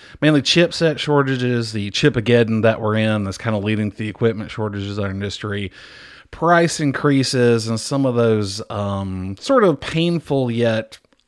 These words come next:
you know, can't get around it kind of things that are going on right now in the industry. So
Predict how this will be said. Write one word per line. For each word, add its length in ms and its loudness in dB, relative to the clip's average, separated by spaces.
you 100 -12
know, 140 -14
can't 280 0
get 160 2
around 360 4
it 220 0
kind 220 -6
of 80 -8
things 220 -4
that 100 -4
are 60 -6
going 260 -2
on 180 -8
right 220 -12
now 260 -14
in 100 -16
the 100 -16
industry. 600 -16
So 500 -4